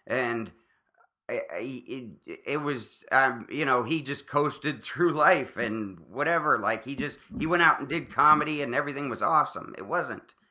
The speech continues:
And i-, it's, we all go through that lonely despair as a kid, and it's because, I mean, this world's hard.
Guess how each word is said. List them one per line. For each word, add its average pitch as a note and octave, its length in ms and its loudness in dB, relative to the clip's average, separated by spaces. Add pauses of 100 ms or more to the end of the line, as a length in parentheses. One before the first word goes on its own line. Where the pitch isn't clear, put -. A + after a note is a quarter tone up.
(520)
And B2 360 -6 (1000)
i-, C#2+ 100 -20 (300)
it's, - 400 -8 (120)
we D3+ 200 -2
all E3+ 280 6
go D#3+ 260 2
through C3+ 640 -8 (840)
that C3 320 0
lonely C#3 460 -4
despair A2+ 600 -6
as G2 200 -6
a G2+ 80 -8
kid, B2 600 -6 (480)
and G#2 480 -6 (720)
it's A#2+ 200 -8
because, C3 600 -4 (340)
I - 40 -12
mean, D#3+ 140 -8
this F3 180 -8
world's F3 360 -2
hard. A#2+ 480 -2